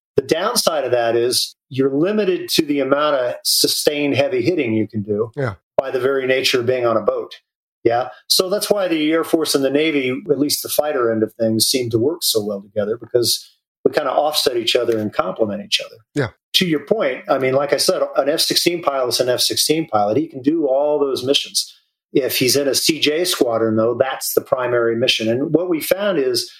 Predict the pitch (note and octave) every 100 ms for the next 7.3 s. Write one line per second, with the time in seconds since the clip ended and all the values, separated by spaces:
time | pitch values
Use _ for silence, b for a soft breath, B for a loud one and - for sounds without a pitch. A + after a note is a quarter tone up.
0 | B B B - - - F#3+ F3+ D#3+ -
1 | D#3 C#3+ C#3 B2+ - - C3+ A#2+ B2 A#2+
2 | - A2+ C3 D3+ D3 C3 C#3+ D3 C#3+ -
3 | C#3+ D3+ D3+ C#3+ D3 D3 C3 - A#2+ B2
4 | G#2 C#3 C#3 C#3+ - C#3+ C#3 C#3+ D3+ C3
5 | C3 C3+ B2+ B2 A#2 - - D#3+ A2+ G#2
6 | - _ _ _ _ - A2+ G#2 C#3 D3
7 | A2 G#2+